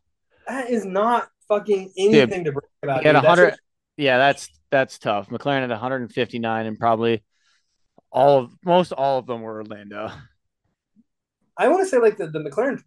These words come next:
Speaker 1: definitely wasn't anywhere near the best, anywhere close to the best car, but I think it was pretty reliable. I don't remember them
Speaker 2: Yeah.
Speaker 1: having a
Speaker 2: Yeah, that's true.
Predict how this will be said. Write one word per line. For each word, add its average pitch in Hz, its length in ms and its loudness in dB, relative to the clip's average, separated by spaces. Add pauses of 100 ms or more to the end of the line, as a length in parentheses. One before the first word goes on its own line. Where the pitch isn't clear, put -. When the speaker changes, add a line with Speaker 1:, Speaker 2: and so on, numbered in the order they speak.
Speaker 1:
definitely 165 320 -4
wasn't 139 300 -4 (100)
anywhere 143 420 -2 (220)
near 147 400 2
the 131 80 2
best, 127 320 0 (400)
anywhere 147 240 2
close 147 260 0
to 135 60 -14
the 127 40 -6
best 127 200 0
car, 160 140 4
but 135 140 -2
I 127 60 -8
think 277 160 -2
it 349 60 2
was 170 120 0
pretty 135 200 -8
reliable. 123 640 -8
I - 20 -8
don't 175 200 -10
remember 139 280 -8
them 131 80 -10
Speaker 2:
Yeah. 160 140 0
Speaker 1:
having 135 200 -2
a 120 40 -18 (720)
Speaker 2:
Yeah, 208 240 -2 (140)
that's 226 200 -14
true. 139 280 -10